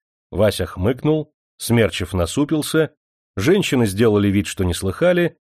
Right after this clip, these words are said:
а отец Звездоний пробормотал что-то осуждающее и перезвездился. Тем временем Дзержин подошел к автоматчикам. Один при виде его взял на караул, а другой открыл дверь.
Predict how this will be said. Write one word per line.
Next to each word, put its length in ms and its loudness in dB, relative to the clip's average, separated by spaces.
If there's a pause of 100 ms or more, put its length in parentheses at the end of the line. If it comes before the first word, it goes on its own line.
(260)
а 100 2
отец 240 0
Звездоний 500 2
пробормотал 580 0
что-то 320 0
осуждающее 920 -2
и 180 -4
перезвездился. 920 -4 (760)
Тем 200 0
временем 540 2
Дзержин 480 -2
подошел 400 -2
к 60 -8
автоматчикам. 800 -4 (500)
Один 360 2
при 140 0
виде 200 2
его 180 2
взял 280 2
на 100 0
караул, 520 0
а 100 0
другой 400 0
открыл 480 -6
дверь. 340 -6